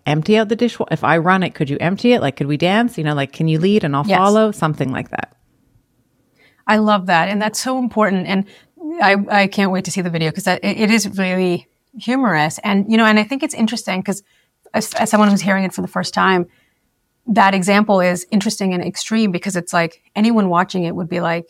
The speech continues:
Speaker 2: "Yeah, lady <laughs> takes the nail out,"
Speaker 1: <laughs>
Speaker 2: right?
Speaker 1: Yeah,
Speaker 2: But,
Speaker 1: yeah.
Speaker 2: and so that's why they picked something to show, like, the guy's not crazy for what he's suggesting. And at the same time, she's not ready. She's not there yet, you know? And I see this a lot in the sort of heterosexual couples. And I see this also a lot with my own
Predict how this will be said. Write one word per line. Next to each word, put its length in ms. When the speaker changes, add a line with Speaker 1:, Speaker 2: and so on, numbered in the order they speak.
Speaker 2:
"Yeah, 280
lady 320
<laughs> 100
takes 260
the 80
nail 340
out," 340
Speaker 1:
<laughs> 60
Speaker 2:
right? 120
Speaker 1:
Yeah, 200
Speaker 2:
But, 120
Speaker 1:
yeah. 80
Speaker 2:
and 120
so 80
that's 240
why 80
they 120
picked 180
something 360
to 80
show, 220
like, 200
the 60
guy's 280
not 160
crazy 540
for 180
what 160
he's 180
suggesting. 680
And 100
at 80
the 60
same 300
time, 400
she's 320
not 240
ready. 280
She's 280
not 200
there 200
yet, 340
you 100
know? 140
And 160
I 100
see 180
this 180
a 60
lot 400
in 320
the 480
sort 200
of 140
heterosexual 760
couples. 400
And 140
I 80
see 160
this 180
also 320
a 40
lot 200
with 160
my 220
own 200